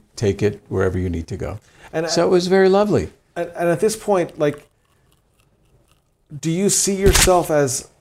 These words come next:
Speaker 2: someone who has retired?
Speaker 1: No.
Speaker 2: So talk about that. Like, you've gotta, you've gotta start a new life.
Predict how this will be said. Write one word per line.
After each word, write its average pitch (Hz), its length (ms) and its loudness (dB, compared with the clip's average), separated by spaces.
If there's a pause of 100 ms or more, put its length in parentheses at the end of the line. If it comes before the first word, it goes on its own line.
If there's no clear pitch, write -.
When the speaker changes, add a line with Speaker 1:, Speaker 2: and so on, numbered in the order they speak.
(100)
Speaker 2:
someone 170 460 -2
who 160 180 0
has 131 320 0
retired? 151 1000 -2
Speaker 1:
No. 120 500 2 (220)
Speaker 2:
So - 460 0
talk 233 300 -2
about 156 300 0
that. 147 300 2
Like, 120 240 -4 (300)
you've 160 180 -2
gotta, 156 380 6
you've 113 160 -2
gotta 110 340 -2 (420)
start 117 340 -2
a 127 80 2
new 156 120 2
life. - 600 2